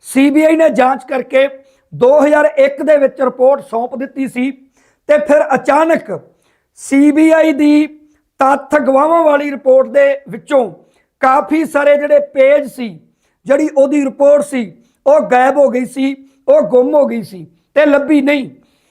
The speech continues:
ਉਸ ਤੋਂ ਬਾਅਦ ਫਿਰ ਦੁਬਾਰਾ ਜਾਂਚ ਕੀਤੀ ਗਈ ਤੇ ਫਿਰ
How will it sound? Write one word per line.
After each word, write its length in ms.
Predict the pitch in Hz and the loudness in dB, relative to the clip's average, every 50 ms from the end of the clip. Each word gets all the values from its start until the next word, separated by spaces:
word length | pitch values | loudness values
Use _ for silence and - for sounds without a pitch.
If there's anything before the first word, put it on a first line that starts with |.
| _ _ _ _ - | _ _ _ _ -2
ਉਸ 180 | 233 262 277 269 | 0 0 0 0
ਤੋਂ 220 | 277 - 311 311 | 0 0 0 0
ਬਾਅਦ 380 | 269 285 294 302 285 247 185 - | 2 0 0 0 -2 -4 -6 -6
ਫਿਰ 220 | - 285 285 311 | -2 0 0 0
ਦੁਬਾਰਾ 800 | 294 196 247 247 254 254 254 269 277 269 233 - - - _ _ _ _ _ _ _ _ - | 0 -2 -4 -2 0 0 2 2 2 0 0 -2 -4 -12 _ _ _ _ _ _ _ _ -4
ਜਾਂਚ 380 | 143 - 240 262 285 277 285 | -2 0 0 2 0 -2 -4
ਕੀਤੀ 400 | - - 269 - - 285 285 240 | -8 -8 -10 -8 -6 -6 -6 -4
ਗਈ 220 | 277 277 277 277 277 277 _ _ _ _ _ _ _ _ _ - | -2 -2 -2 -2 -4 -8 _ _ _ _ _ _ _ _ _ -2
ਤੇ 120 | - 294 294 | 0 2 2
ਫਿਰ 600 | 285 - - 269 294 285 277 269 269 285 - | 0 0 0 0 2 2 2 0 0 -2 -8